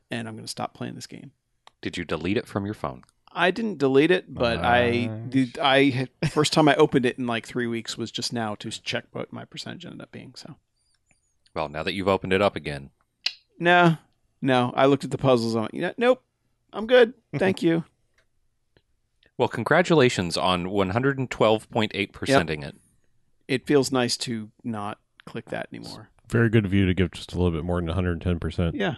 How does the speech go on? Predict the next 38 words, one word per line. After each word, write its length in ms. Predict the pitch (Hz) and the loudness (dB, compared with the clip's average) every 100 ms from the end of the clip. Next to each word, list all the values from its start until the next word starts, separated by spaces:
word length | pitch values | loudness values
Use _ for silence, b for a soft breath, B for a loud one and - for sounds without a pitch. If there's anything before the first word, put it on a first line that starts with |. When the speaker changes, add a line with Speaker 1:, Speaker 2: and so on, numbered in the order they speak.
| - | -8
Speaker 2:
Yeah. 120 | 127 - _ _ _ _ _ _ _ _ | -10 -10 _ _ _ _ _ _ _ _
Speaker 1:
Yeah. 120 | 113 113 - _ - | -18 -18 -20 _ -10
Uh, 200 | 143 151 | -6 2
that 180 | 175 208 | 6 6
was 140 | 160 | 8
when 140 | 160 139 | 6 6
I 80 | |
just, 240 | 127 127 - | 4 2 -2
like, 180 | 120 - | -2 2
I, 180 | 123 127 - | 2 2 2
I'm 220 | 127 123 | 2 2
glad 280 | 120 123 123 | 2 2 4
there's 200 | 120 113 | 2 -2
no 100 | 107 | -6
counter 360 | - 107 107 101 | -6 -6 -6 -8
for 160 | 117 | -12
how 100 | 101 | -12
many 180 | 110 110 | -12 -12
hours 360 | 110 110 110 113 | -12 -12 -10 -12
I 180 | 113 - | -12 -14
played 260 | - - - | -14 -12 -10
that 180 | - - | -12 -14
game 260 | - - | -14 -16
'cause 320 | - - - - _ | -18 -16 -16 -18 _
it's 160 | - - | -20 -16
bad. 260 | 113 117 - _ _ _ _ _ _ _ _ _ _ _ _ _ | -14 -14 -16 _ _ _ _ _ _ _ _ _ _ _ _ _
But 60 | 135 | -2
it 60 | |
was 120 | - 135 | 0 4
very 180 | 143 | 4
much 240 | 127 123 - | 4 2 2
my, 260 | 120 113 - | 0 -2 -2
"Okay, 340 | 135 - 127 | -2 2 2
Jen's 340 | 113 131 123 110 | 2 2 0 0
watching 360 | 120 113 - | 0 0 -4
a 40 | 113 | -10
cooking 380 | - 123 120 110 | -8 -8 -6 -8
show. 420 | - 113 107 | -6 -4 -6